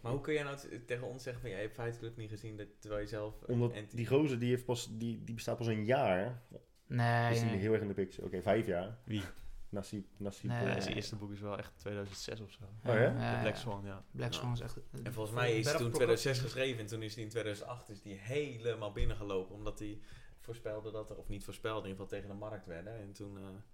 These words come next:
Speaker 1: toen
Speaker 4: Ja.
Speaker 1: op een gegeven moment klapte
Speaker 2: Oh ja?
Speaker 1: de hele markt in elkaar. En toen is die echt
Speaker 3: Oh.
Speaker 1: heel veel geld verdiend heeft.
Speaker 2: Ja?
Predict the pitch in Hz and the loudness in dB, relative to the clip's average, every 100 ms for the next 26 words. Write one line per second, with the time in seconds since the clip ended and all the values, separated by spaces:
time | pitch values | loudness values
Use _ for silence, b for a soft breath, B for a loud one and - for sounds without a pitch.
0 | - - 113 92 - - 98 92 90 - | -18 -14 -12 -12 -12 -10 -8 -8 -10 -8
1 | 92 135 120 - 107 - 92 87 85 95 | 2 6 6 4 -2 -4 -6 -4 -6 -4
2 | 117 113 - - 120 117 - - - - | -4 -4 -6 0 0 0 -10 -20 -20 -10
3 | 127 123 120 120 - - - - 101 127 | -2 0 -2 -6 -18 -18 -16 -12 -8 -6
4 | 117 120 131 - 87 87 82 - 120 214 | -6 -10 -10 -10 -12 -12 -10 -2 0 0